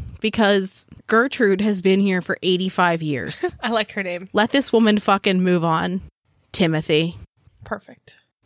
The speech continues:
Speaker 2: <laughs> Well, the little boy, when he'd play alone, his parents were like, "Oh, it's just his imagination," the standard ghost story.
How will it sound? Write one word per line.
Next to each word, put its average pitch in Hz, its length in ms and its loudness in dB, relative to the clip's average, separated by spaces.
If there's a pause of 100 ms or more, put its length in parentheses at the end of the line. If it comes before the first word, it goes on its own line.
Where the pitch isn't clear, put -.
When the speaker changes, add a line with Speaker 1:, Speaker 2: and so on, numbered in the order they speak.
(180)
Speaker 2:
<laughs> - 40 -2 (1120)
Well, 294 280 2 (460)
the 262 140 -10
little 392 180 2
boy, 196 220 2
when 202 80 -2
he'd 240 140 0
play 220 140 0
alone, 226 380 -2 (160)
his 254 240 -2
parents 208 300 0
were 233 40 -2
like, 240 240 -2
"Oh, 370 220 2
it's - 140 -4
just - 200 -2
his 254 140 -4
imagination," 175 800 -4 (120)
the 185 120 -6
standard 170 580 -2
ghost - 240 -6
story. 127 320 -2